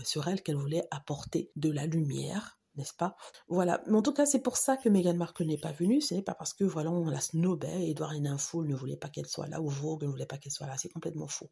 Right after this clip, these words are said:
D'ailleurs, euh, la, la, l'ancienne directrice de Vogue, hein, a dit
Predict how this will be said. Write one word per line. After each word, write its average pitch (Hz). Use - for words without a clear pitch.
D'ailleurs, 165
euh, 160
la, 156
la, 151
l'ancienne 151
directrice 151
de 139
Vogue, 185
hein, 165
a 143
dit 226